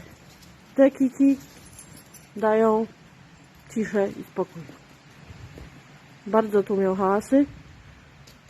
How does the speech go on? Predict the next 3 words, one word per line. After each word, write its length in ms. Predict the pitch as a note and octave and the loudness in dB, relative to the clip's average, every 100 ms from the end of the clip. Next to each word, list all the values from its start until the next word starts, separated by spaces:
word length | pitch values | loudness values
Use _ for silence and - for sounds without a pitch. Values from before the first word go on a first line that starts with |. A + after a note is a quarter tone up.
| - | -20
wyciszone 640 | F#3+ G#3 G#3+ F#3+ G#3 G3 F#3+ | -2 -2 -2 -6 -4 0 0
dźwięki, 580 | F#3+ G#3 A3+ - C#4 D4+ - - - - - - - - - - - | 0 0 0 0 0 0 -10 -20 -20 -20 -20 -20 -20 -20 -20 -20 -14
wygodnie, 720 | G#3+ A3 B3 B3 A#3 A#3+ A#3 | 0 2 4 2 4 4 2